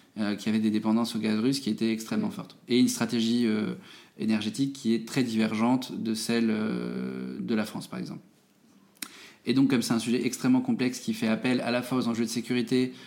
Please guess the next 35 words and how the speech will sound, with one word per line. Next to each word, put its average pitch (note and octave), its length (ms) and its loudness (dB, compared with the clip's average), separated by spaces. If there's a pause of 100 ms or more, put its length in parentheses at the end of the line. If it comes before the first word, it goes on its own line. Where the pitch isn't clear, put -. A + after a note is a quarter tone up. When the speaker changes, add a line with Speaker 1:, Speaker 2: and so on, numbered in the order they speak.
(220)
Speaker 1:
intérieure, B2 440 2
extérieure A#2+ 800 -2
et A#2+ 320 4
au A2+ 80 0
système A2+ 340 0
énergétique, A2 640 0
euh, G#2+ 220 -2
allemand, A#2+ 380 4
et B2 100 0
ben, A2 180 2
on A2 80 4
a A2 100 2
fait A#2 180 0
venir, A#2+ 340 4
euh, A2 120 0
l'ancien A#2 300 0
conseiller A#2 320 0
diplomatique, A2 640 0
euh, G#2+ 200 0 (520)
euh, G#2+ 380 0
chargé A#2 240 0
de A#2 40 0
la A2 80 -2
sécurité A2+ 440 -2
nationale A2+ 440 0
et A2 100 4
de G#2+ 100 0
la A2 140 0
construction A2 480 -4
européenne A2 300 2
d'Helmut A2 300 4
Kohl. D3+ 240 4 (200)
Speaker 2:
Mm. A3+ 360 -2
Speaker 1:
Ben, A2+ 80 4 (680)
euh, A#2 80 -4